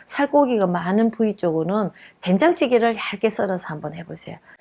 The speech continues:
정말 고급스럽습니다. 오늘 그 방법을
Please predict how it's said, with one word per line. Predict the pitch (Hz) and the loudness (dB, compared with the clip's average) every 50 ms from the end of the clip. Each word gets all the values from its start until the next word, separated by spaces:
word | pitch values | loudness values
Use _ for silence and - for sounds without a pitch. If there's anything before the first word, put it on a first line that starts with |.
| - _ | -20 _
정말 | - - - 208 226 254 277 302 320 330 349 381 370 349 359 | -10 -2 0 2 4 4 4 4 4 4 6 4 4 4 4
고급스럽습니다. | - 202 180 180 180 180 - 156 147 - - - - - - - - - - - _ _ _ - - | 2 2 2 2 -2 -4 -4 -4 -4 -4 -10 -10 -12 -12 -12 -10 -10 -12 -12 -14 _ _ _ -14 -6
오늘 | - - 190 196 190 190 | -4 -2 0 0 0 2
그 | - 190 185 | 2 0 2
방법을 | - 220 233 240 226 208 175 190 226 262 269 | 4 2 2 4 2 2 2 2 2 2 0